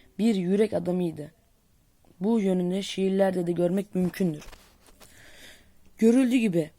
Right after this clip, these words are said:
bunların hepsi rivayet. Başka bir kaynakta olan Yavuz'un yanında olan,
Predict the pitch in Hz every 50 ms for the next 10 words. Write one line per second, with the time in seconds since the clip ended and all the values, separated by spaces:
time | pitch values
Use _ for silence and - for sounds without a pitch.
0 | - - - 196 214 226 247 247 240 233 233 240 220 - - 226 214 208 180 202
1 | 196 190 185 175 - - - - - _ _ _ _ _ _ _ _ _ _ _
2 | _ _ _ _ _ _ _ _ _ _ _ _ _ _ _ _ _ _ _ _
3 | - 196 202 208 - - - 285 285 254 196 - - 220 202 196 190 190 190 -
4 | - 202 196 185 185 185 180 175 180 185 196 196 185 175 208 226 220 202 185 185
5 | 190 190 196 190 214 202 180 165 165 175